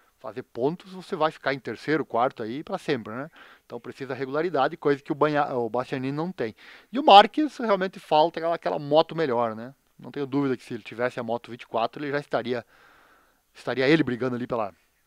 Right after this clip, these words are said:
estaria líder talvez, ou brigando pela liderança com muito mais facilidade, né? Banhaia, então, segundo colocado, tá chegando, amanhã pode ultrapassar o Martin, dependendo do que acontecer, mas isso é assunto pra amanhã.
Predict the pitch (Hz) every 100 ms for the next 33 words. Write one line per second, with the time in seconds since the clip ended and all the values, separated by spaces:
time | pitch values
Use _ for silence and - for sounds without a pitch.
0 | _ - _ _ _ - 117 123 110 170
1 | 123 110 98 147 127 110 110 127 123 113
2 | 117 117 117 135 - 139 - - 123 123
3 | 135 120 117 120 - 139 - 139 127 110
4 | 101 107 123 156 _ - - - - -
5 | - - 190 196 202 208 - 262 302 190
6 | 196 196 233 - 247 - 160 - 175 196
7 | 269 190 143 147 147 127 127 139 - 143
8 | - - - 135 165 196 190 - 240 262
9 | 226 220 139 151 156 - 151 165 - 180
10 | 196 _ 180 196 180 147 - 131 143 _
11 | _ - _ - 120 110 131 - 139 -
12 | - 131 - - 147 180 214 139 139